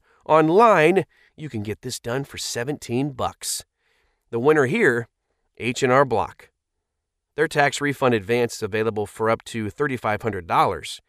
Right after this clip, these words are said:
and is available starting January fourth in twenty twenty in stores. And you can even download a twenty-five dollars off your tax prep coupon for H and R Block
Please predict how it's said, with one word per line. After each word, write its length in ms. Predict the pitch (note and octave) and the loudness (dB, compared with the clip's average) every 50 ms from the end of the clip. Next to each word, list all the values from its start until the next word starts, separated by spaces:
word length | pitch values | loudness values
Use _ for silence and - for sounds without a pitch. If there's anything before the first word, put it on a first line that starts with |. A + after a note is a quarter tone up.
| _ _ - | _ _ -2
and 460 | - G#3+ A3+ E3+ D3 D3+ D#3 E3 D3 _ _ _ _ _ _ | 2 4 6 6 6 4 4 0 -2 _ _ _ _ _ _
is 140 | - D3 D#3+ | -6 -4 -4
available 540 | F3 E3 F#3+ G#3 A#3 B3+ A3 D#3 A#2 F2 - _ _ _ _ _ _ | -2 2 4 4 4 4 4 4 2 0 0 _ _ _ _ _ _
starting 320 | - - F#3 F#3 F#3 F#3 | -2 2 2 2 2 2
January 400 | F3 F3+ F#3+ G3 F#3+ F#3+ F#3+ F#3+ | 2 2 4 6 6 6 6 6
fourth 400 | F3 - B3+ C#4+ D4 G#3+ D3 - | 4 2 2 4 4 4 2 0
in 100 | A#2 A2+ | -4 -8
twenty 280 | - - C3 B2+ A#2 A2+ | -4 0 0 0 0 0
twenty 340 | - - B2 A#2 G2+ F2+ F2+ | 0 0 2 2 2 0 -2
in 80 | F2+ | -8
stores. 560 | - - - A#2+ G#2+ F#2 C2+ - - - - - _ _ _ _ _ _ _ _ _ _ - | -8 -6 -2 -2 -2 -2 -2 -6 -10 -14 -16 -16 _ _ _ _ _ _ _ _ _ _ 2
And 180 | G3+ A3+ A#3+ | 4 4 6
you 60 | A#3 | 4
can 120 | - A3+ A3+ | 2 2 2
even 200 | A#3 A3+ A3 G#3+ | 4 4 4 4
download 400 | G#3 A3+ G#3+ G#3+ G#3 G#3+ G#3 G3 | 6 6 6 6 8 6 6 6
a 60 | F#3+ | 4
twenty-five 560 | - - G3+ G#3 G#3 G#3 - G3 F#3+ F#3+ F3 | 2 2 4 4 4 4 4 2 2 2 2
dollars 580 | F3+ E3+ E3+ E3 E3+ E3 E3+ E3+ D#3 D3+ - - - | 4 4 4 6 6 4 4 4 2 0 -4 -4 0
off 400 | D3 C#3+ D3+ D#3 D#3 - - - - | 4 6 6 6 6 4 0 -12 -6
your 140 | - C3+ C3+ | -2 -2 -2
tax 360 | - - D3 C#3+ D3 - - | 0 0 2 2 0 0 -4
prep 320 | - - C#3 C3 - - - | -4 0 0 0 0 -2 -4
coupon 580 | - B3 D4+ D#4+ - - C#3 A#2 G#2+ G#2+ A#2+ | 0 2 2 2 2 2 0 2 2 2 0
for 160 | - - C3 | 0 -2 -4
H 160 | G2+ A#2+ A#2 - | -4 -4 -2 -2
and 80 | A#2+ | 0
R 140 | G#2+ G#2 G#2 | 0 0 0
Block 480 | F#2+ G2+ G2 F#2 G2 C3 D3+ - - | -2 -2 -2 0 0 0 0 -2 -6